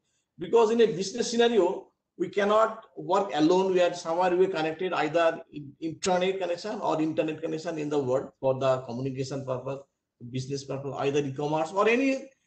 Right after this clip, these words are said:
uh, email communication, internet communication, website browsing. We need to go to the, uh, public domain also. So that time, so there is a problem by other people may access your information,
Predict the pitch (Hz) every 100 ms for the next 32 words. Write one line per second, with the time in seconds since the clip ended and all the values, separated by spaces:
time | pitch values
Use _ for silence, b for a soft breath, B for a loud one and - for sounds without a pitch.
0 | _ 175 175 196 202 196 190 185 180 180
1 | 175 175 175 170 175 175 170 175 170 170
2 | 170 170 170 175 165 165 165 143 175 151
3 | 143 151 160 160 165 160 - _ _ 160
4 | 165 180 190 156 185 196 196 202 311 392
5 | - _ _ - 147 147 139 131 160 170
6 | 180 156 156 165 151 127 120 165 185 170
7 | 151 160 - 190 208 226 - - _ -
8 | 156 165 170 175 - 147 151 170 233 330
9 | - _ _ - 135 143 147 139 - _
10 | _ _ - 131 151 165 170 156 165 160
11 | 160 143 139 - 151 151 151 151 147 151
12 | 143 151 147 147